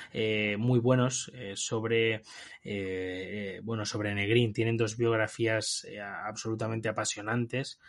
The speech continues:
sobre la vida de este político que para algunos, eh, es considerado el Winston Churchill español. Eh, y bueno, decirte que sí, que yo encantado. Yo la verdad que,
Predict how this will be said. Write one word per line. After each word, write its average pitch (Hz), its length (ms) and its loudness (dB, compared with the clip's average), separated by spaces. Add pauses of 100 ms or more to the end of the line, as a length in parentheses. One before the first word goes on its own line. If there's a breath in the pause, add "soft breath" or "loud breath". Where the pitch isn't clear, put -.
(180 loud breath)
sobre 113 280 -2
la 101 140 -2
vida 110 200 2
de 117 100 4
este 113 320 0
político 117 500 0
que 131 120 -4
para 110 180 2
algunos, 120 680 0
eh, 120 240 0
es 120 120 0
considerado 131 480 6
el 123 60 4
Winston 127 320 4
Churchill 113 360 -2
español. 101 520 -4 (340 loud breath)
Eh, 127 240 2
y 139 120 2
bueno, 156 240 12
decirte 147 440 4
que 147 100 2
sí, 185 240 2
que 107 140 -4
yo 135 360 8
encantado. 127 520 4
Yo 110 200 4
la 127 120 6
verdad 127 200 4
que, 123 460 2